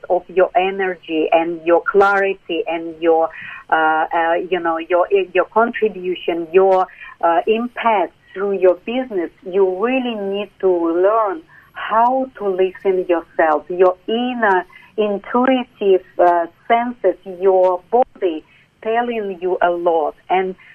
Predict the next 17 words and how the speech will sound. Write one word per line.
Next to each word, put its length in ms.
that's 400
where, 420
uh, 60
we 300
need 300
to 60
start 240
to 140
learn 360
how 640
to 80
recognize 720
these 140
signs 400
of 160
the 140
body 600